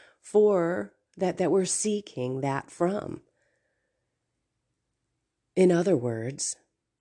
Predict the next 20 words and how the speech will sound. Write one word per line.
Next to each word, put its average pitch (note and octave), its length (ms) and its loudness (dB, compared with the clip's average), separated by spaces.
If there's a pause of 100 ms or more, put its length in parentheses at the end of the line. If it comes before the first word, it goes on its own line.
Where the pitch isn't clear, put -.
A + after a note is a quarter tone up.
(140)
if D#3+ 180 -2
you're D3+ 120 4
feeling F#3+ 420 2
like D3 220 -2
you're C#3 100 -4
not C#3 320 -6
getting C3+ 360 -4
love C#3 480 -2
or B2+ 60 -2
you're B2+ 140 -2
not B2+ 360 -6 (720)
getting D3+ 300 4
what D3 140 0
you C#3 120 0
need D3 360 4
in C#3 120 4
your C3 140 0
relationship, A#2 760 -4
for G#2 360 -6
example, G#2 920 -4